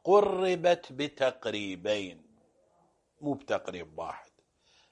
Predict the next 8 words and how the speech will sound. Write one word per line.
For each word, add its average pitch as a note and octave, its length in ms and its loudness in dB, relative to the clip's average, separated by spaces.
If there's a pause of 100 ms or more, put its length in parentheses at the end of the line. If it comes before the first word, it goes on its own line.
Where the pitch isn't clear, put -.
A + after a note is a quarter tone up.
(200)
أكو E3+ 260 6
تقريب C3 720 2
مشهور، C3 840 2 (1300)
هذا A#2+ 320 6
الذي A2 480 -4
ذكره A2+ 560 -4
المصنف C3+ 800 -10
هنا، - 220 -16